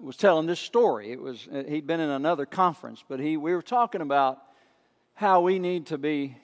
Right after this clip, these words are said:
careful about our words, 'cause words matter. And he said he was, had been in this conference for a couple of days, and the, and there was a man at the table that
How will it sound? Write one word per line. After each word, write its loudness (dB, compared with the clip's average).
careful 4
about 0
our 2
words, 2
'cause -10
words 4
matter. 6
And -2
he 0
said 2
he 4
was, -2
had -2
been 4
in 2
this -2
conference 4
for 0
a -2
couple 4
of -6
days, 2
and -4
the, -2
and -4
there -4
was -8
a -4
man 0
at -4
the -14
table 2
that -6